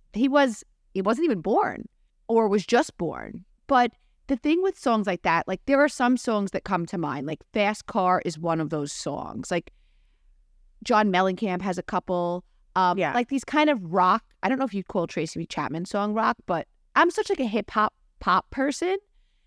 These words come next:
Speaker 1: Although I do like country and all that, but, like, there are songs like, I know, what's the one? Don't Stop Believin'.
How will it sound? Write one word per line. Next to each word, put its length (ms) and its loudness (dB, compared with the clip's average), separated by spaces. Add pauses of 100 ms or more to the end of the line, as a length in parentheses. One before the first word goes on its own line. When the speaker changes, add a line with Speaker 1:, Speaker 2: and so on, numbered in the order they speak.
(600)
Speaker 1:
Although 200 6
I 100 6
do 140 0
like 200 4
country 380 0
and 100 -2
all 160 -2
that, 240 2
but, 120 -4
like, 200 -2
there 160 0
are 60 0
songs 440 0
like, 300 -2
I 160 2
know, 460 -2 (920)
what's 200 -10
the 100 -6
one? 400 -4
Don't 240 2
Stop 300 2
Believin'. 500 -4